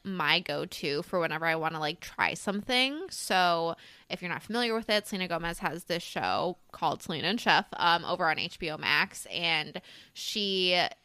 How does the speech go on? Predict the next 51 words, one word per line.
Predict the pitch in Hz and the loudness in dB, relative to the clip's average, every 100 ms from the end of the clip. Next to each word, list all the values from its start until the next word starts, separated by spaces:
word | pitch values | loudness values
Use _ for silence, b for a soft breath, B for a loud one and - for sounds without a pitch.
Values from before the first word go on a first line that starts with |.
| _ - | _ -8
does, | 190 202 240 | 2 2 4
like, | 285 277 | 0 0
these | 233 220 | -4 -6
virtual | 180 170 170 - 214 190 185 180 | -2 -2 -2 -6 -4 0 0 0
lessons | 147 160 - 214 214 233 | 0 0 0 -2 -2 -4
with | 202 214 | -6 -4
a | |
bunch | 190 175 | -4 -4
of | 202 | -6
different | 190 - 196 | -8 -6 -8
celebrity | - 175 147 180 165 | -6 -4 -2 -4 -6
chefs, | - 147 160 - - - | -2 4 4 2 -10 -6
and | - 180 165 156 156 165 - B B B - | -2 2 2 0 -4 -12 -18 B B B -6
the | 202 | -4
food | - 196 | -2 -2
that | 214 | 0
they | 214 | 2
make | 214 202 - | 4 4 4
is | - 175 170 165 - - _ _ _ 190 | 2 4 2 -4 -8 -12 _ _ _ -10
phenomenal. | - 180 113 165 196 240 269 | -2 0 0 2 4 2 4
Um, | 190 180 | 6 6
and | - | 6
it's | 254 240 | 2 2
fun | 277 220 | 2 2
because, | 214 196 208 | 0 0 0
like, | 196 185 - | 2 2 0
one, | 202 196 190 | 2 2 2
you | 180 | 0
get | 180 | 0
to | 190 | -2
see | - 180 175 | -4 -2 0
the | 185 | -2
chef | - - 160 - | 0 4 4 4
give | - 190 | -4 -2
the | |
instructions | 180 185 - 165 - 196 | -2 -4 -4 -4 -4 -4
and | 190 | -2
make | 156 - | -2 -2
it, | 180 | -2
but | 196 190 | -2 -2
then | 180 | -4
you | 185 | 0
also | 151 165 190 | 0 0 -2
see | - 190 | -8 -6
someone | - 170 170 170 | -4 -2 -2 -2
who | - 170 170 165 B B - | -2 -2 -2 -2 B B -10
is | - | -4
kind | - 185 | 0 0
of, | 214 | 2
like, | 226 | -2
in | 240 | -2